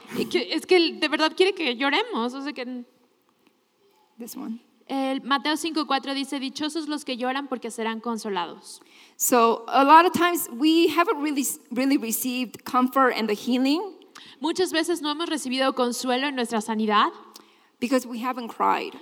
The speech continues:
Speaker 1: porque no hemos llorado.
Speaker 2: Um, I often deal with parents who have children who are not with the Lord, who have children who are not with the Lord.
Speaker 1: Eh, muchas veces yo trabajo con padres que no están caminando con el Señor.
Speaker 2: So,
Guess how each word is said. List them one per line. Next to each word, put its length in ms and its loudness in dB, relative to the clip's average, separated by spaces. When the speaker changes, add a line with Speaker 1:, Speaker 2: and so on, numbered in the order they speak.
Speaker 1:
porque 180 0
no 100 0
hemos 240 -2
llorado. 460 2
Speaker 2:
Um, 300 -2
I 160 4
often 320 4
deal 260 4
with 220 4
parents 500 0
who 360 4
have 220 0
children 440 6
who 160 -2
are 80 2
not 260 2
with 140 -10
the 80 -6
Lord, 340 -4
who 220 -2
have 120 4
children 340 4
who 140 2
are 80 4
not 200 -2
with 140 0
the 80 -4
Lord. 320 -6
Speaker 1:
Eh, 380 -2
muchas 280 0
veces 220 2
yo 100 -4
trabajo 320 0
con 160 -2
padres 400 2
que 100 -4
no 180 -2
están 220 -4
caminando 340 -2
con 100 -6
el 80 -6
Señor. 340 -8
Speaker 2:
So, 640 0